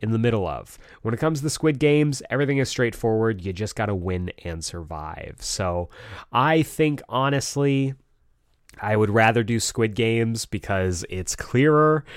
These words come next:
and I think it would be easier to win, but neither of them are a very good situation, let's be honest here. Next up, we have a letter from Russell Swinehart.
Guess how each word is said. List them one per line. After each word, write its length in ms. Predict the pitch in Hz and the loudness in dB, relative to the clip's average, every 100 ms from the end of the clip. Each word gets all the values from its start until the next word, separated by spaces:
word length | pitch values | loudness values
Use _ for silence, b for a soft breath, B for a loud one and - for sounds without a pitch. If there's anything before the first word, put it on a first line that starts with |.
| B B | B B
and 160 | 95 | 0
I 120 | 95 98 | 2 2
think 200 | 113 104 | 0 0
it 60 | |
would 100 | 104 | 0
be 220 | 92 95 | 0 -2
easier 300 | 104 92 98 | -2 -2 -4
to 120 | 90 92 | -4 -4
win, 520 | 90 113 127 147 147 B B B | 0 0 2 0 -4 B B B
but 440 | 107 101 98 104 - _ 131 | 2 4 2 0 -4 _ -4
neither 640 | 135 156 156 143 131 123 | 2 4 6 6 6 6
of 180 | 107 95 | 4 2
them 240 | 104 98 | 0 0
are 160 | 95 95 | 2 2
a 80 | 90 | 4
very 240 | 101 95 | 2 2
good 180 | 92 90 | 0 -2
situation, 720 | - 90 90 87 80 80 80 | -2 -4 -2 -2 -4 -8 -10
let's 200 | 85 - | -10 -8
be 200 | 87 85 | -8 -8
honest 400 | 80 80 78 - | -8 -10 -12 -12
here. 320 | 85 - - B B B B | -12 -12 -16 B B B B
Next 360 | 117 143 - 151 | 0 0 2 2
up, 160 | 156 | 2
we 100 | 151 | 4
have 240 | 123 113 98 | 2 2 0
a 500 | 110 104 98 98 95 - - | -2 0 0 0 -2 -6 -8
letter 340 | 120 117 110 | -6 -2 -2
from 460 | 98 - 110 101 98 - | -4 0 2 2 0 -2
Russell 580 | 117 - 117 107 107 - | -4 -2 -2 0 -2 -4
Swinehart. 960 | - - 104 110 120 127 104 135 165 | -8 -10 -6 -2 -2 -2 0 2 2